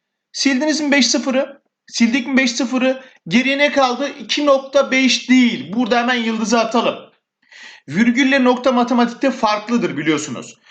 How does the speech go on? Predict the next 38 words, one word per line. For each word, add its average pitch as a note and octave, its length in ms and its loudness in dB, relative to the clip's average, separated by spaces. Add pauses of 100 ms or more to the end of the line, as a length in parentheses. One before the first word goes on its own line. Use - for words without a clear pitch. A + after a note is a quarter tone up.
(200)
Şimdi A#3 340 0
bizim A#3+ 240 0
için A#3+ 240 2
burada A3+ 220 0
farklı. G#3 520 -2 (300)
Virgül A#3+ 380 2
ondalık A#3+ 560 2
değerleri A#3+ 420 2
göstermek F#3+ 500 0
için - 160 -6
örneğin A#3 400 2
iki G#3 400 -4
virgül G#3 340 -2
dokuz, G#3 500 -2
üç A#3 260 0
virgül G3+ 440 -2
beş G3+ 280 0
gibi. A#2 320 -10 (500)
Ama A3+ 300 0
burada C#4 240 -4
bizim B3+ 220 -2
kullandığımız C4 560 -2
noktalar A#3+ 520 0 (400)
milyon G#3 340 0
ya B3 180 2
da F3+ 140 0
binlik A3+ 320 0
değerleri A#3 400 0
birbirinden A#3+ 360 2
ayırmak G#3+ 420 0
için - 200 -2
kullanılmış. C#3 560 -4 (200)
Yani A#3+ 360 0
bu B3+ 100 4
aslında A#3+ 300 0
iki A#3 180 -2
buçuk A#3 300 0
değil, C#4 280 2